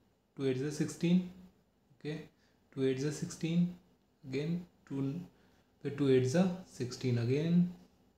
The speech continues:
टू वन, फ़ोर, फ़ोर, फ़ोर, टू सेवन, टू, टू, टू, थ्री, सिक्स and वन।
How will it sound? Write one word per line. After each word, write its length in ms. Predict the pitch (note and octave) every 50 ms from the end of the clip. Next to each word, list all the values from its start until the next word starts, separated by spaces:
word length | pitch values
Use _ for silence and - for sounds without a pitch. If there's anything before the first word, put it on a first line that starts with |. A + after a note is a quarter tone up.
| _ _ _ -
टू 60 | B2+ B2 A#2+ A#2+
वन, 320 | B2 C3+ D3 E3 F3 F#3 F#3+ F#3+ F3+ F3 - -
फ़ोर, 420 | - C3 C3+ D3+ E3 E3+ F3+ G3 F#3+ F3 - -
फ़ोर, 280 | - C#3+ D3+ E3+ F#3 F#3+ - - - - -
फ़ोर, 420 | B2+ B2 B2 B2 C3 C#3+ C#3 - - - _ _ _ _ _ _ _ _ _ _ _ _ _ _ _ _ -
टू 100 | C3+ B2+
सेवन, 640 | B2+ - - D3 D3 D3+ E3 E3+ F3 F3+ F#3 F#3 F3+ - - - - - _ -
टू, 120 | D3+ E3+ F3+ F#3 F#3+ F#3+ F#3 -
टू, 280 | D3 C#3 D3+ E3+ F3+ F#3 F3+ - - - - _ _ _ _ _ _ _ _ _ _ _ - _ _ _ _ _ _ _ _
टू, 120 | - C3+ - A#2+ - -
थ्री, 200 | - - D#3+ F3 F3+ F#3+ F#3+ F#3 F3+ - - - - _ _ _ _ _ _ _ _ _ _ _ _ _ _ _ _ _ _ _ _ _ _ _ _ - - -
सिक्स 440 | - D#3+ F3 F3+ F3+ - - - - - - - _ _ _ _ _ _ _ _ _ _ _ _ _ _ _ _ _ _ _ _ _ _ _ _ _ _ _ _ _ _ -
and 540 | C3+ B2+ C3+ D3+ D#3 D3+ D3 - - _ B2+
वन। 320 | A#2+ A2+ G#2+ G#2 G#2+ A#2